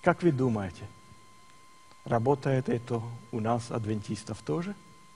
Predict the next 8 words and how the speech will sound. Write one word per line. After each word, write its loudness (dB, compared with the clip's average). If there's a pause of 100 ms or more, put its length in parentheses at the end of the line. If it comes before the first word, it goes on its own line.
(1600)
Что 4
мы 8
видим 6
то, 4
что 0
мы 4
видеть 4
хотим, 0